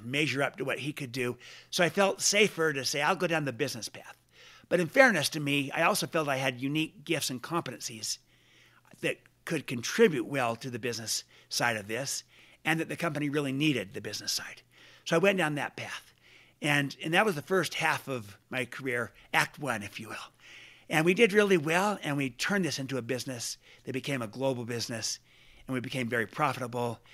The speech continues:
and we began to impact people and organizations all around the world. Then we did a merger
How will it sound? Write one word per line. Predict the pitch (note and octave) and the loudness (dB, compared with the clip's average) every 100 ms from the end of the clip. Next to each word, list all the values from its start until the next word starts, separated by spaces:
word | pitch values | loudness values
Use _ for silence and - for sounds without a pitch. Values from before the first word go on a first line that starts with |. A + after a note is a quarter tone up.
| - - - | -20 -16 -8
and | |
we | B2 | -6
began | A#2 B2+ A#2+ | -2 -2 0
to | A2+ A2 - - | -4 -6 -8 -4
impact | C#3+ - A#2+ - | -2 0 -2 -2
people | C#3 - A#2+ | -8 -4 -4
and | A#2 | -2
organizations | A#2 A2+ A2 A2 - G#2+ - - - - - | -4 -4 -4 -4 -4 -6 -8 -10 -20 -12 0
all | B2+ | 0
around | A2+ G2 | 0 -4
the | - | -10
world. | - - - - - - - - _ _ _ D#3 | -14 -16 -18 -20 -20 -20 -20 -20 _ _ _ 4
Then | G3 | 6
we | G#3 | 6
did | E3+ | 4
a | D#3+ | 2
merger | D3 E3 D3 B2 B2+ | 4 4 4 2 -2